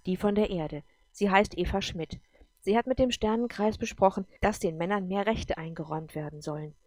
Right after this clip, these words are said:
Das ist ja an sich schon mehr als mutig, man könnte auch sagen waghalsig oder verrückt. Aber das Beste kommt noch.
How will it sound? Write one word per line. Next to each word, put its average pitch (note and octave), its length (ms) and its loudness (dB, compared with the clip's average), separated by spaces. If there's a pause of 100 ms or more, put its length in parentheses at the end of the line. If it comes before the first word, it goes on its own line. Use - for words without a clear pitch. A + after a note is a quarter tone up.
(500)
Das G3 160 0
ist - 180 0
ja A3 120 10
an F#3+ 100 4
sich G#3 200 4
schon F#3 220 2
mehr G3 160 4
als E3+ 180 2
mutig, A3 460 -2
man D#3+ 160 -2
könnte F#3 340 0
auch E3+ 120 2
sagen E3 320 0
waghalsig C#3+ 600 2
oder D#3+ 180 4
verrückt. G3 440 0 (320)
Aber F#3 180 2
das F3 180 0
Beste G3+ 300 2
kommt - 280 -2
noch. D#3 220 -6